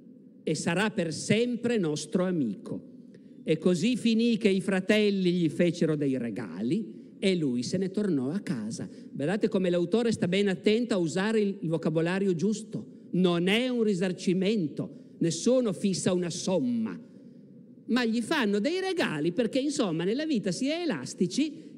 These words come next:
e per mantenere la pace noi siamo disposti a tirar fuori qualcosa anche quando non saremmo obbligati.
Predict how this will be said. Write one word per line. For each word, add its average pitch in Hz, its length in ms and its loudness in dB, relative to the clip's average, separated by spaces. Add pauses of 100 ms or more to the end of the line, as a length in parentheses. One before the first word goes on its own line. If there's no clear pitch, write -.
e 254 360 -2
per 269 140 0
mantenere 277 560 0
la 339 140 -4
pace 170 380 -2
noi 285 160 0
siamo 220 180 0
disposti 220 400 -2
a 185 40 0
tirar 240 240 0
fuori 214 240 0
qualcosa 180 640 -2 (200)
anche 294 460 0
quando 330 280 0
non 339 160 0
saremmo 175 480 0
obbligati. 180 920 -4